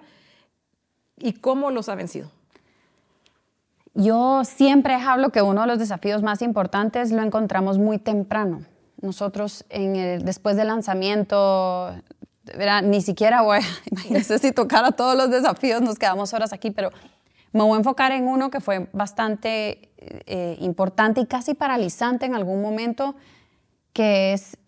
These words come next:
Speaker 2: que fueron desafíos de producción. Nuestro, el primer empaque que nosotros lanzamos, ¿verdad? O el primer producto que nosotros lanzamos venía en cierto material de empaque. Ese material de empaque estaba impreso en español y en inglés.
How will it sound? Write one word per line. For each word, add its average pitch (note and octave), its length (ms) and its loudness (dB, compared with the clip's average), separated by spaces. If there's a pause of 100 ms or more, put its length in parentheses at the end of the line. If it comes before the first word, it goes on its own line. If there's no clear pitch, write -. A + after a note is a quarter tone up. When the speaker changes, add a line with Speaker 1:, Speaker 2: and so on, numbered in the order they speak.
(260)
Speaker 2:
que G3 120 -2
fueron G3+ 180 2
desafíos A3 460 -2
de A#3 80 -2
producción. B3 500 0
Nuestro, G3 560 -2 (180)
el G3 140 -2
primer G3+ 340 0
empaque B3 520 -2
que - 100 -6
nosotros G3 460 -6
lanzamos, F#3+ 760 -4
¿verdad? E3+ 220 -4
O F3 140 0
el D#3+ 80 0
primer F3+ 320 -2
producto A#3+ 340 4
que A#3+ 80 -2
nosotros G#3 240 -4
lanzamos G#3+ 300 -4
venía F#3 320 -4
en F#3 100 -6
cierto F3+ 460 -8
material F3 580 -4
de F#3+ 60 -2
empaque. F3 520 -6 (380)
Ese F#3 140 -8
material F#3 440 -2
de F#3+ 60 -2
empaque G#3 580 -2 (300)
estaba F#3+ 300 -2
impreso G#3 380 -2
en A3+ 80 0
español E3+ 480 -4
y F3 40 -2
en F3+ 120 -4
inglés. G#3 480 -6